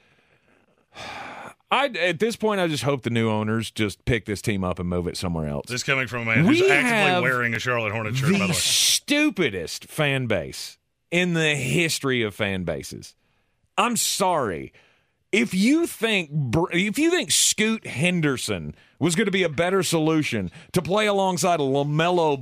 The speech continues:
Speaker 1: Ball with the Charlotte Hornets, I don't know what to tell you.
Speaker 2: Well,
Speaker 1: "Oh, but he's got such a higher ceiling." Does he? I mean, uh, all I, I know about
Speaker 2: I
Speaker 1: him is
Speaker 2: thought
Speaker 1: that
Speaker 2: Brandon,
Speaker 1: he can't shoot.
Speaker 2: I thought Brandon Miller was a better solution. He's certainly a better solution next to,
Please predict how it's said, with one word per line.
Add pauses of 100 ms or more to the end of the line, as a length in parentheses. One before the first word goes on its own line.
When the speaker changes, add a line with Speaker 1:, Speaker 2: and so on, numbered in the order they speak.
Speaker 1:
Ball (360)
with
the
Charlotte
Hornets, (320)
I
don't
know
what
to
tell
you. (300)
Speaker 2:
Well,
Speaker 1:
"Oh,
but
he's
got
such
a
higher
ceiling." (1000)
Does
he? (640)
I
mean,
uh,
all
I,
I
know
about
Speaker 2:
I
Speaker 1:
him
is
Speaker 2:
thought
Speaker 1:
that
Speaker 2:
Brandon,
Speaker 1:
he
can't
shoot.
Speaker 2:
I
thought
Brandon
Miller
was
a
better
solution.
He's
certainly
a
better
solution
next
to,